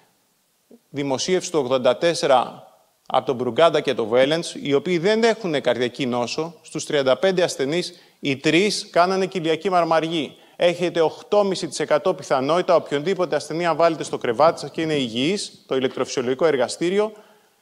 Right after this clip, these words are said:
να του κάνετε δοκιμασία πρόκληση κοιλιακή ταχυκαρδία, θα κάνει κοιλιακή μαρμαργή. Αυτοί είναι περιορισμοί.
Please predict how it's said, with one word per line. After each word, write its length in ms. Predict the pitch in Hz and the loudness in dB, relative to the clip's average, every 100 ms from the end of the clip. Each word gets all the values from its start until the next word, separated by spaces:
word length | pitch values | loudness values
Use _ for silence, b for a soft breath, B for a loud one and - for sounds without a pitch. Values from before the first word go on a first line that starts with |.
| b _ | b _
να 180 | 143 131 | -4 -4
του 120 | 120 | 2
κάνετε 300 | 175 196 185 | 4 4 2
δοκιμασία 480 | 165 165 160 151 180 | -2 -2 -4 0 0
πρόκληση 360 | 190 170 175 | 0 -2 -6
κοιλιακή 320 | - 147 151 190 | -4 -4 -2 -4
ταχυκαρδία, 500 | 165 - 135 180 190 | -4 0 2 2 0
θα 140 | 160 | -2
κάνει 320 | 131 180 190 | 2 2 2
κοιλιακή 440 | 190 175 151 151 185 | -2 -2 -2 -2 -2
μαρμαργή. 720 | 180 170 165 156 170 113 - _ _ _ _ _ _ _ _ _ _ _ _ _ _ _ _ _ _ | 0 2 0 -2 -4 -6 -12 _ _ _ _ _ _ _ _ _ _ _ _ _ _ _ _ _ _
Αυτοί 260 | 127 120 180 | -4 -2 -2
είναι 140 | 180 | -2
περιορισμοί. 800 | 165 151 151 143 - 147 101 | -2 0 0 -2 -4 -6 -6